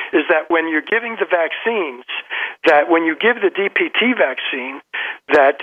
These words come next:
you don't give it, uh, after you give a measles vaccine.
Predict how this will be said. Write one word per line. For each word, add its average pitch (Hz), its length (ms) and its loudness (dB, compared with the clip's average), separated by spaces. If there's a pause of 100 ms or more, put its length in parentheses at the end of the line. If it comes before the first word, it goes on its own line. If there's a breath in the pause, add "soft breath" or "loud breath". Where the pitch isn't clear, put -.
(120)
you 151 140 4
don't 190 380 2
give 185 240 2
it, 139 180 -2 (1000 loud breath)
uh, 139 340 6
after 180 500 2
you 143 160 -2
give 147 180 2
a 165 80 2
measles 214 380 -4
vaccine. 113 520 -4